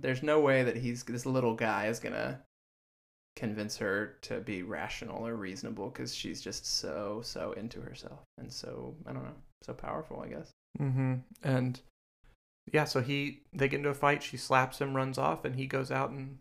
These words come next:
Speaker 2: grabs his coat and leaves.
Speaker 1: Mm-hmm.
Speaker 2: It's raining, he hitches a ride, he gets a ride to his friend Artie Green's house. Artie Green is a, an assistant director in Hollywood, apparently, and he's throwing a big New Year's party, and there's filled with people and laughter and kind of all the things that he's been missing.
Speaker 1: An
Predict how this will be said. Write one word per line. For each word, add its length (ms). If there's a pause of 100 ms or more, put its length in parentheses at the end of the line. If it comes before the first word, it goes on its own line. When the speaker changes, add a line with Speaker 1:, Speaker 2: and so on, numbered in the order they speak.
Speaker 2:
grabs 260
his 80
coat 240
and 100
leaves. 440 (280)
Speaker 1:
Mm-hmm. 220
Speaker 2:
It's 140
raining, 480
he 160
hitches 280
a 60
ride, 460
he 160
gets 380 (260)
a 60
ride 360
to 100
his 140
friend 380
Artie 340
Green's 560
house. 400
Artie 320
Green 540
is 200
a, 220
an 80
assistant 540
director 440
in 60
Hollywood, 460
apparently, 480
and 260 (300)
he's 200
throwing 240
a 20
big 240
New 100
Year's 220
party, 320
and 80
there's 240 (240)
filled 300
with 200
people 440
and 180
laughter 560
and 100
kind 160
of 120
all 160
the 80
things 340
that 80
he's 180
been 220
missing. 420
Speaker 1:
An 120